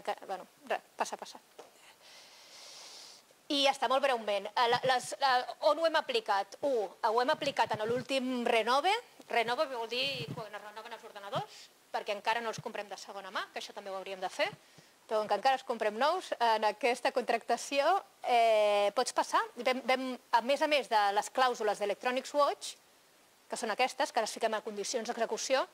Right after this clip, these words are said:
hi ha tres parts, és solvència, valoració i condicions d'execució. Electronics Watch va a condicions d'execució, igual que paradisos fiscals i temes ambientals.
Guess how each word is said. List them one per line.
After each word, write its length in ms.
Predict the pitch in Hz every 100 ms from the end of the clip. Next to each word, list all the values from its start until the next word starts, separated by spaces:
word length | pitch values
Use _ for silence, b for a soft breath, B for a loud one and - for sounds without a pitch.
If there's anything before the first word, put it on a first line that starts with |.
| b b
hi 80 | 262
ha 80 | 254
tres 160 | 285
parts, 220 | - 202 240
és 100 | 247
solvència, 400 | 240 247 233 214
valoració 320 | 214 202 330
i 80 | 320
condicions 320 | 269 220 226
d'execució. 540 | 220 202 202 208 175 B B B B B
Electronics 400 | 240 - 269 285
Watch 320 | 269 320 -
va 140 | 240 -
a 80 | 262
condicions 400 | 240 208 233 226
d'execució, 540 | 220 220 202 - 180
igual 180 | - 233
que 80 | 240
paradisos 380 | 247 226 233 214
fiscals 400 | 240 - 269 269
i 60 | 240
temes 180 | 208
ambientals. 460 | 214 196 175 180 175